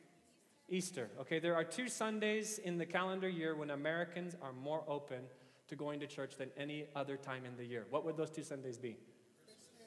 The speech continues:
You guys are an amazing class. I'm gonna give everybody a ninety-five. For those of you that implement this, you'll get a full hundred percent, okay? We have an opportunity to go invite people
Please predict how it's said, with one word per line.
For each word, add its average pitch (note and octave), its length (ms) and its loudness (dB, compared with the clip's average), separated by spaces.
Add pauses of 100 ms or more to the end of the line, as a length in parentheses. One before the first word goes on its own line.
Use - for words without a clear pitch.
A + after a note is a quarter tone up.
(880)
You B2+ 60 -16
guys B2 260 -2
are B2+ 40 -2
an A#2 80 -4
amazing A#2+ 420 -4
class. B2+ 380 2
I'm B2+ 100 -6
gonna B2 160 -4
give B2+ 180 -2
everybody C3+ 560 4
a C3+ 80 0
ninety-five. B2+ 800 2 (320)
For C3+ 100 -2
those C#3+ 220 2
of C#3 100 2
you D3 80 2
that C3+ 180 2
implement C#3 460 0
this, C3+ 220 0
you'll C#3 80 0
get B2+ 120 2
a B2+ 60 2
full B2+ 200 -2
hundred B2+ 280 -2
percent, A#2 380 -4
okay? C3 240 2 (2250)
We F#3 180 2
have F3+ 240 2
an E3 100 2
opportunity E3+ 720 -2
to E3+ 160 -8
go D3 220 -6
invite C#3 400 -6
people D3 360 -6